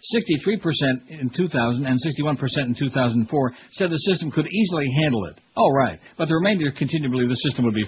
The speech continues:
threatened. I guess that's the twenty of us who are sick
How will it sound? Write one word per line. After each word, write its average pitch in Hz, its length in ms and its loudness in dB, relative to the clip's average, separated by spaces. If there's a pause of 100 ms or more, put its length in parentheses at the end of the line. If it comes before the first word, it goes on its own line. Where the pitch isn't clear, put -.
threatened. 120 300 0 (840)
I 139 80 -2
guess 151 220 2
that's 156 180 0
the 131 220 0
twenty 147 180 2
of 139 80 2
us 143 220 2
who 131 100 2
are 123 120 2 (100)
sick 160 100 0